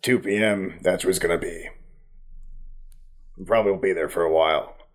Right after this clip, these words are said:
We could also hang out till we can guess he'd have dinner and try and rush him in the,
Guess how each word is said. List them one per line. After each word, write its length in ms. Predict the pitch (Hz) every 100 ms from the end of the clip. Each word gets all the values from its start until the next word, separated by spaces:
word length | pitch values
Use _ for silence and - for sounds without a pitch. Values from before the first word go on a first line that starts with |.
| _ _ - - _ _ _ _ -
We 80 |
could 120 | 90 104
also 260 | 104 92
hang 180 | 92 95
out 180 | 98 90
till 360 | 92 90 90
we 140 | 85 101
can 160 | 90
guess 240 | 92 90 92
he'd 120 | 92
have 220 | 82 82
dinner 420 | - 95 87 85 - _ _ -
and 80 | 82
try 180 | 113 98
and 100 | 90
rush 220 | 85 82
him 140 | 85
in 120 | 80
the, 420 | 80 78 78 71